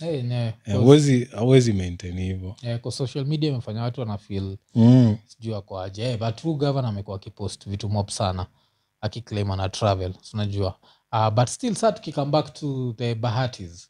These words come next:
Speaker 2: Mm.
Speaker 1: I think, uh, I actually respect them, and
Speaker 2: Mm.
Speaker 1: I respect the hustle.
Speaker 2: Mm.
Speaker 1: 'Cause you have two people. One is talented.
Speaker 2: Mm.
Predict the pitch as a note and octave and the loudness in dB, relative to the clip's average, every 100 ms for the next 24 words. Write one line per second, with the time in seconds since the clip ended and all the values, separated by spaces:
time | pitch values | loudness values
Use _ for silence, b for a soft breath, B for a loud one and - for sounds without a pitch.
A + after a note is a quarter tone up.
0 | _ A2 G2+ G2+ G3 G3 D#3+ D#3 - - | _ 0 0 4 2 2 -2 -2 -8 -8
1 | B2+ A2 G#2+ G#2+ A#2 D#3 D#3 C#3+ B2 G#2 | -4 -2 -2 -4 -2 -2 -2 -4 -4 -6
2 | G2+ G#2+ G2 - F2+ - - A2 G#2+ G#2+ | -10 -12 -14 -14 -16 -8 2 4 2 -4
3 | - A2 - F#2 F#2+ F#2 - E2+ _ - | -8 -12 -10 -8 -6 -6 -8 -16 _ 4
4 | A2+ F#2 A#2+ A2+ G#2 - _ _ - B2+ | 4 4 -2 -6 -6 -10 _ _ -2 4
5 | D#3 D#3 - B2 B2 G#2 F2+ - _ _ | 4 2 -4 -6 -6 -8 -12 -16 _ _
6 | A2 C#3 C3 - G#2 F#2+ G2 F#2 E2 _ | 4 4 4 -4 -6 -6 -6 -8 -14 _
7 | G#2+ G2 | -2 -2